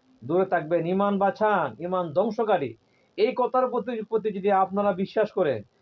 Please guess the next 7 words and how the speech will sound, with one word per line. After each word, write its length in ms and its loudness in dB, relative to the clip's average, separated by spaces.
যে 180 -4
খানা 380 -2
কাবা 340 2
যাওয়ার 280 2
দরকার 340 0
নাই, 260 0
হ্যাঁ, 460 2